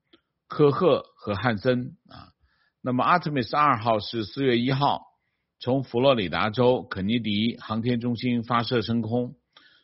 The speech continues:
随后脱离地球轨道飞往月球。那么四月六号，宇航员飞到了月球的背面，近距离的观测月球，并创下了人类，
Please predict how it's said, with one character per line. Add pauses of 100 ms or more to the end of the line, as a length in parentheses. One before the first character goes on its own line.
随
后
脱
离
地
球
轨
道
飞
往
月
球。 (640)
那
么
四
月
六
号， (120)
宇
航
员
飞
到
了
月
球
的
背
面， (640)
近
距
离
的
观
测
月
球， (280)
并
创
下
了
人
类，